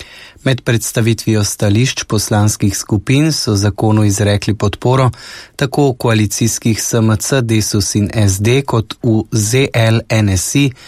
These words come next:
in tudi poslanski skupini nepovezanih poslancev. Področja sodstva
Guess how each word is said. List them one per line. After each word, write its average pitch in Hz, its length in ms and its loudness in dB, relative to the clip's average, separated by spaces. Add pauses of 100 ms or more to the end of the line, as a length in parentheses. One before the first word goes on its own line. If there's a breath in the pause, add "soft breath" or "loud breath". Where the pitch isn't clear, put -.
(200 loud breath)
in 143 180 2
tudi 113 320 0
poslanski 101 760 0
skupini 120 640 2
nepovezanih 92 920 2
poslancev. 90 760 0 (1900 loud breath)
Področja 143 520 2
sodstva 151 680 0